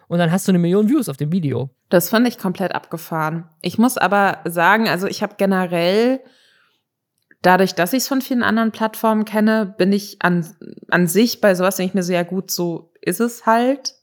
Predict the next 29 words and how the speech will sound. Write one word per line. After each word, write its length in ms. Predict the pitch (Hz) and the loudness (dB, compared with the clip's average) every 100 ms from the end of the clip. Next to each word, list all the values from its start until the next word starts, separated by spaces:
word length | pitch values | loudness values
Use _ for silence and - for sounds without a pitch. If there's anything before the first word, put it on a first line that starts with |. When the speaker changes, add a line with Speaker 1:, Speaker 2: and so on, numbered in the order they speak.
| - | -6
Speaker 2:
ne? 400 | 180 208 330 359 - - _ | 0 2 0 -4 -16 -20 _
Das 280 | 190 190 - | -4 -2 -2
gibt's 360 | 220 214 - | -4 -4 -2
halt 280 | - 240 - | 0 0 0
einfach, 280 | 202 214 233 | 0 0 -2
dass 160 | 208 202 | -2 -2
man 100 | 190 | -4
sich 200 | 196 165 | -4 0
Reichweite 460 | 180 196 196 180 | 0 0 -4 -4
kaufen 420 | - 175 185 220 | -4 -2 -2 -2
kann. 380 | 214 220 220 233 - - - - _ _ _ _ | -4 -2 -2 -2 -10 -20 -20 -20 _ _ _ _
Ich 200 | 170 - | 0 2
finde 400 | 208 233 262 240 | 6 6 8 6
aber 300 | 185 190 202 | 4 2 2
dieses 440 | 185 190 190 190 | 2 0 0 -2
Konzept, 840 | - 196 190 - - 254 330 - - | -4 -2 -2 -2 0 0 0 -6 -4
dass 220 | 185 - | -4 -6
quasi 500 | - - 180 185 180 | -8 -4 -2 0 -4
Fans 960 | 170 - - 196 202 233 311 339 - - | -6 -8 -2 2 2 2 0 -6 -12 -2
Reichweite 1000 | 170 196 247 - - 190 208 233 - 247 | 2 2 2 -4 -2 0 2 0 -2 -4
für 360 | 240 - 214 262 | -4 -2 0 0
ihre 300 | - 220 202 | -2 -2 -2
Streamer 800 | 202 - - 165 185 262 339 359 | -6 -12 -10 -2 0 0 0 -2
kaufen 240 | 349 311 311 | -4 -2 2
Speaker 1:
Das 220 | 185 - | 2 0
ist 200 | 160 - | -4 -2
Speaker 2:
können, 180 | 139 151 | 0 2
Speaker 1:
seltsam, 500 | 131 127 - 107 117 | 2 2 -2 -4 0
ja. 240 | 127 127 | 2 0